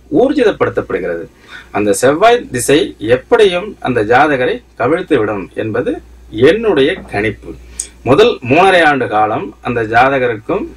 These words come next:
எனக்கு எந்த விதமான தொடர்புகளும் இல்லாமல் இருந்தது. காரணம், அவர் ஜாதக ரீதியாக எல்லா வகையிலையும் அவருக்கு வந்து இடம்,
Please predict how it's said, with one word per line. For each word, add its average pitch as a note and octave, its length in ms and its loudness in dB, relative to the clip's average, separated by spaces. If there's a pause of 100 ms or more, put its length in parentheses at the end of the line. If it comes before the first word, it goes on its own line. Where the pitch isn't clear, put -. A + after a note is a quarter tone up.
(120)
எனக்கு B2+ 400 -2
எந்த C3+ 200 0
விதமான C3+ 360 -2
தொடர்புகளும் B2+ 580 -2
இல்லாமல் A#2 400 -2
இருந்தது. G2+ 320 -4
காரணம், - 480 -2 (420)
அவர் - 340 0 (640)
ஜாதக D#3 400 2
ரீதியாக D3 540 -2
எல்லா F3 240 0
வகையிலையும் E3 420 -2
அவருக்கு F3 280 -4
வந்து D#3+ 280 -2
இடம், D3 320 0